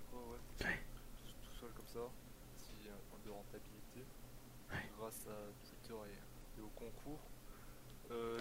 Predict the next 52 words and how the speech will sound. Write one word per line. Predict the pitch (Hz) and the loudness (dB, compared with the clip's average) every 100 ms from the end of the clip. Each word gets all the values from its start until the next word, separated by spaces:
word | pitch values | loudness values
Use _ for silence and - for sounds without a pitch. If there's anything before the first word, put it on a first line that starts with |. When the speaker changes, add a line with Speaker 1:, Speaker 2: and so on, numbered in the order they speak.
| 113 | 4
Speaker 1:
comment | 151 160 | 2 2
je | 117 | 2
dis, | - | -2
je | - | -2
dis | - | -2
comment | 131 - | -4 -2
ça | |
fonctionne, | 123 127 - 185 185 | -2 -2 -2 0 0
euh, | 135 113 110 | 0 0 -2
je | - | -4
sais | 113 | -4
comment ? | 113 107 - - - - - - - - | -2 -2 -4 -4 -4 -4 -4 -4 -4 12
Speaker 2:
Bah, | 110 104 104 | 12 12 12
je | 104 | 12
sais | - 104 | 12 12
pas, | 110 123 | 12 12
tu | 131 - 98 | 12 12 12
dis | 92 98 | 12 12
par | 98 | 12
exemple, | 101 101 107 | 12 12 12
le | 95 | 12
mec | 95 101 | 12 12
venait | 92 92 90 | 12 12 12
te | |
voir, | 95 104 117 | 12 12 12
il | 110 | 12
te | |
proposait | - 98 95 95 95 | 12 12 12 12 12
un, | 92 90 90 87 87 95 - | 12 12 12 12 12 12 12
un | - | 12
produit | 95 - 101 92 101 | 12 12 12 12 12
ou | 95 | 12
autre | 98 - | 12 12
à | 92 90 | 12 12
faire | - 92 | 12 12
gagner, | 90 92 104 | 12 12 12
et | 107 | 12
toi | - | 12
tu. | - - 92 90 107 | 8 12 12 12 12
Speaker 1:
Ah, | - | 12
Speaker 2:
non. | 113 - - | 12 12 2
Speaker 1:
oui. | - - - - - - | -2 -4 2 6 6 12
Speaker 2:
Et | 113 110 | 12 12
par | 107 104 | 12 12
exemple, | 127 135 - - - - | 12 12 12 12 8 12
euh, | 98 | 12
ce | 98 | 12
qu'il | - | 12
faut | - | 12
savoir, | 98 110 | 12 12
c'est | 123 - | 12 12
que | 95 95 92 | 12 12 12